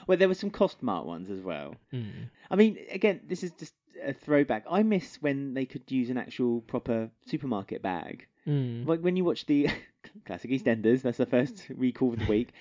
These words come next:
Speaker 1: When you watch the old episodes, they have Tesco bags
Speaker 2: Yeah,
Speaker 1: and
Speaker 2: they go to
Speaker 1: Sainsbury's
Speaker 2: Tesco a lot,
Speaker 1: bags.
Speaker 2: don't they?
Speaker 1: Yeah, they're always popping to Tesco, but now there's Cost Mart and Minute Mart. But those bags were basically like they've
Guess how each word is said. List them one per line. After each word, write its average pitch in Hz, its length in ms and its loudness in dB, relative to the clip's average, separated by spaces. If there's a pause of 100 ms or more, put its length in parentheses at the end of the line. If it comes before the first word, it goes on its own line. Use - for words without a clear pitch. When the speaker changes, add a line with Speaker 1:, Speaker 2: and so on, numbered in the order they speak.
(280)
Speaker 1:
When 185 100 2
you 208 80 6
watch 180 140 0
the 175 100 6
old 175 140 8
episodes, 123 260 0
they 147 80 2
have 147 160 -4
Tesco 147 480 0
bags 143 260 2
Speaker 2:
Yeah, 147 100 4
Speaker 1:
and - 20 6
Speaker 2:
they 175 60 4
go 170 60 6
to 147 60 10
Speaker 1:
Sainsbury's 139 380 2
Speaker 2:
Tesco 160 80 4
a 127 120 4
lot, 120 160 0
Speaker 1:
bags. 196 200 -2
Speaker 2:
don't 156 160 -4
they? 151 60 -4
Speaker 1:
Yeah, 170 340 -2
they're - 400 -10
always 175 100 4
popping - 220 -4
to 147 80 -2
Tesco, 110 360 -2
but 135 120 -4
now 165 100 0
there's 147 160 0
Cost - 380 -4
Mart 98 340 -6 (460)
and 107 320 -10
Minute 135 240 -2
Mart. 92 160 -6
But 165 100 2
those 196 160 10
bags 165 340 8
were 135 220 6 (400)
basically 131 380 0
like 110 100 0
they've 110 240 -6